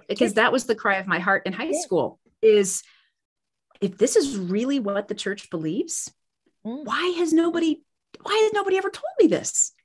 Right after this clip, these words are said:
Speaker 2: I know. It, it
Speaker 1: She's got
Speaker 2: breaks
Speaker 1: the best answer and the most complete answer, and the answers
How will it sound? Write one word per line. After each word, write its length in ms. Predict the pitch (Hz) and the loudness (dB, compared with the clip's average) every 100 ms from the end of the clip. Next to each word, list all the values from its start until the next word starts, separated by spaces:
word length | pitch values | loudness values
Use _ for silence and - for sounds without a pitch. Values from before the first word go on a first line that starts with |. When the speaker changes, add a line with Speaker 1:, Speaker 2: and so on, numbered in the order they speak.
| _ - | _ -12
Speaker 2:
I 100 | 165 | -10
know. 260 | 185 156 170 _ _ _ _ - - | -10 -14 -16 _ _ _ _ -20 -6
It, 140 | 294 339 | -4 0
it 40 | |
Speaker 1:
She's 200 | 285 370 | 2 2
got 180 | 277 294 | 0 0
Speaker 2:
breaks 20 | |
Speaker 1:
the 60 | 226 240 | 0 2
best 180 | 427 - - | 0 -2 -14
answer 320 | 214 - 247 247 | -16 -14 -10 0
and 100 | 254 | 4
the 40 | |
most 240 | 262 269 - | 4 2 0
complete 400 | 254 302 330 330 | 0 0 0 -2
answer, 420 | 175 175 185 214 - - - | -6 -4 -6 -6 -14 -6 2
and 100 | 247 | 4
the 160 | 247 - - | 2 -2 0
answers 380 | 285 285 277 | 0 2 -4